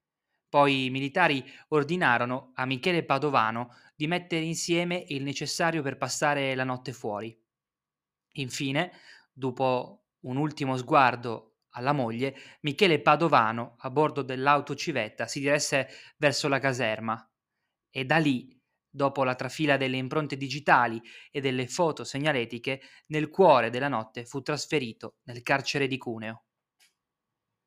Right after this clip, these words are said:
Michele Padovano è accusato di associazione per delinquere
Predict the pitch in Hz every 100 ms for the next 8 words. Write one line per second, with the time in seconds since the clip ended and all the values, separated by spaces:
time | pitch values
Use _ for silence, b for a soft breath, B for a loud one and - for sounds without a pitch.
0 | _ _ _ _ _ b b _ 143 131
1 | 208 175 170 151 151 185 180 143 151 143
2 | - 151 180 160 139 135 - 165 165 156
3 | - 208 143 - 127 123 147 135 117 110
4 | 120 120